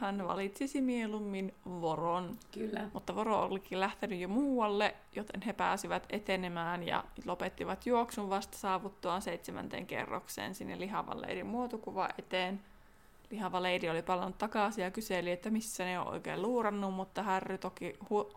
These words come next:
Speaker 1: hoki vaan tunnussanaa, jotta pääsisivät sisään. Eli siankärsä
Speaker 2: Mm.
Speaker 1: Sattumoisin on muuten siankärsä, kun just on Hagrid tehnytten hännän
Speaker 2: Aa,
Speaker 1: kesällä.
Speaker 2: mä ajattelin siis sian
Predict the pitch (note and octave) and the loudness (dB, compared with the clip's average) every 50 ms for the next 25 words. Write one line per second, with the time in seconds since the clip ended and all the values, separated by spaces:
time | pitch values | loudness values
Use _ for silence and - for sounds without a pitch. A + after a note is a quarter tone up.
0 | - - C4+ C4+ C4+ - B3+ A#3 G#3 G3+ F#3+ F#3+ G3 G3 A3 A3+ A3 G3+ F#3 F3+ | 2 4 4 4 6 4 2 2 4 4 2 2 2 0 0 0 0 0 -2 -6
1 | - - - F3 F3 F3 E3+ E3 - E3+ F3+ - - - - - D3 D#3 D#3+ - | -6 -6 -6 -4 -2 -2 -2 -2 -4 -6 -8 -10 -14 -10 -2 0 0 0 0 -4
2 | A3+ - - - - F3+ - - - - - - - - G#2 - G2 G2+ G3 G3+ | -10 -12 -10 -8 -8 -8 -8 -10 -12 -12 -10 -6 -4 -2 -2 -2 -2 -4 -4 -6
3 | - - - - - - - - - - - - - - - - D#3+ E3+ - E3+ | -8 -12 -20 -20 -20 -20 -20 -20 -20 -20 -20 -20 -20 -16 -10 -10 -8 -8 -4 -2
4 | E3+ E3 D#3+ E3 E3 - C#3+ D3 F3+ F#3 - E3+ - - - - - - - F3+ | -2 -2 -2 -2 -2 -2 -4 -2 -4 -6 -8 -8 -10 -10 -16 -20 -14 -8 -6 -4
5 | F3 E3+ E3+ E3+ F#3+ - - D4+ D#4 D#4 - - - G#3+ G3+ G3+ F#3+ F#3+ G3+ G#3+ | -4 -4 -6 -10 -8 0 0 0 0 0 -8 -2 0 2 2 4 2 2 2 2
6 | G3+ - - G3 G3 G3 - F#3 G3 A3 - F#3+ F#3 F3+ E3+ F3+ F3+ F3 - - | 0 0 0 -2 -2 -2 -2 -2 -2 0 2 2 2 2 2 0 -2 -4 -4 -4
7 | F#3 - F3+ E3+ - - - - - - - - - - F3+ - - - - - | -6 -8 -8 -6 -6 -6 -8 -8 -16 -14 -10 -6 -6 -4 -6 -6 -6 -6 -6 -6
8 | - - - - - F#3+ G#3 F#3 F#3 F#3 - - E3+ E3+ - - - - - F#3 | -6 -10 -14 -16 -10 -4 -4 -4 -4 -4 -6 -8 -8 -8 -12 -16 -16 -8 -6 -6
9 | F#3 G3 - G3 F#3+ F3+ - - - - - - F#3 F#3 - - - - - - | -6 -4 -6 -8 -8 -8 -10 -14 -20 -12 -8 -8 -8 -8 -8 -12 -16 -20 -20 -20
10 | - - - - - - - A3 A3 G#3+ G3+ - - - - G3+ G3+ - - - | -20 -20 -20 -20 -20 -6 0 0 0 0 0 -2 -6 -6 -8 -8 -10 -12 -16 -20
11 | - - - - - - - - - A3 A3 A#3 B3+ C4+ C#4+ D4 C#4+ C4 A#3 G#3+ | -20 -20 -12 -12 -12 -12 -12 -2 4 6 6 8 8 8 8 8 10 10 10 10
12 | G3 F#3 F#3 F3+ F3 F3+ - - - - - A3+ C4 D#4 E4 D#4+ D#4+ - C4+ C4 | 10 8 6 4 2 2 -4 -16 -20 -4 4 6 8 10 10 10 8 6 6 6
13 | A#3+ A#3+ A#3 C4 A#3 - - C#4+ C#4+ C#4 C4+ A#3 A3 G#3 | 4 2 2 0 0 0 0 4 6 8 8 8 8 6